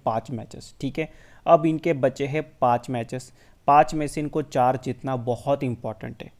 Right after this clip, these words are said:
ठीक है, बहुत ज़्यादा इंपॉर्टेंट है। अगर ये ईजीली क्वालिफाई होना चाहते हैं तो पाँच में से चार इनको जीतना पड़ेगा।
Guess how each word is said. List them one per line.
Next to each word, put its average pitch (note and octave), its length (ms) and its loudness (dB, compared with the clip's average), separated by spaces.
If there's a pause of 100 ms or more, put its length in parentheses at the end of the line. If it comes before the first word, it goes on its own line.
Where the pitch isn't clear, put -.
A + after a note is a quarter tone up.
(120)
ठीक - 100 -10
है, D#3+ 60 6
बहुत C3 460 0
ज़्यादा B2+ 300 4
इंपॉर्टेंट B2+ 560 0
है। C3 60 0
अगर C3+ 120 0
ये C3+ 180 -2
ईजीली B2+ 260 0
क्वालिफाई B2+ 420 0
होना B2+ 220 -2
चाहते B2 300 -2
हैं D3 120 -6 (320)
तो D3+ 60 0
पाँच C3 340 2
में C3+ 80 -4
से B2+ 160 -8
चार A#2+ 220 0
इनको A#2 260 -2
जीतना A#2+ 400 -4
पड़ेगा। A#2 520 -2